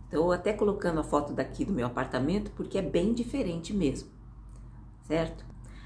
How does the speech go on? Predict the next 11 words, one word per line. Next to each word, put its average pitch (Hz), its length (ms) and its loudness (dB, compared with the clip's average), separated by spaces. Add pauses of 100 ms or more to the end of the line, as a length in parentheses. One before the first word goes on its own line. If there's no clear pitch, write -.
(260)
Garagem, 233 800 4 (400)
alguns 233 600 10
apartamentos 156 880 -2
não 208 240 4
têm, 226 400 -2 (240)
então 123 120 -10
as 127 120 -6
pessoas 131 360 -6
deixam 131 360 -2
na 160 80 0
rua, 175 500 2